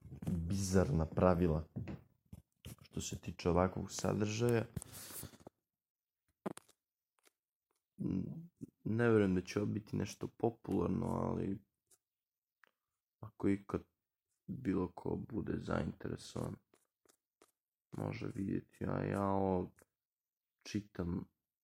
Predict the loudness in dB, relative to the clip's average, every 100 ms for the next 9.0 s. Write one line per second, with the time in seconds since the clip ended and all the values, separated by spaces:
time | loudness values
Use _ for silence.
0 | _ _ _ _ _ _ _ _ _ _
1 | _ -4 -2 -6 -8 -8 -2 -2 0 -2
2 | -4 _ _ _ _ _ -2 0 -2 -4
3 | -10 -6 -4 -4 -2 -4 -6 -12 _ _
4 | _ _ _ _ _ _ -2 0 2 0
5 | 0 0 -2 -2 -2 -2 -2 -4 -8 _
6 | -20 _ _ _ _ _ _ _ _ _
7 | _ _ _ _ _ -8 -4 -4 -4 -4
8 | -8 -4 -2 0 -2 -4 -4 -6 -8 -16